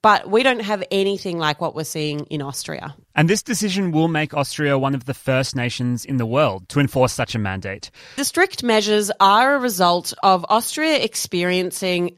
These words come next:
Speaker 1: a fourth wave of infections, which, you know, on the backside of lockdowns in Australia is not something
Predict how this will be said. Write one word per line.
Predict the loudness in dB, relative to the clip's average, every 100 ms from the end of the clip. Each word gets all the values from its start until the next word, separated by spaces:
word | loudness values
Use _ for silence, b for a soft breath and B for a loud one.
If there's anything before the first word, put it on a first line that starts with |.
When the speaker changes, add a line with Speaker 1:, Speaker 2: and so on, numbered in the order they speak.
| -10
Speaker 1:
a |
fourth | -12 -6 -2 -2 -2
wave | 0 2 0
of | -2 -2
infections, | -4 -2 -4 -2 -4 -4 -4 -4
which, | -4 -2 -4
you | 0
know, | 2 2
on | 2 0
the |
backside | 0 2 2 2 4 4 4
of | 0 0 -2
lockdowns | 0 0 0 0 0 -2
in | -4
Australia | -2 -2 -2 -2 -4
is | 0
not | 0 0 -2
something | -6 -4 -4 -4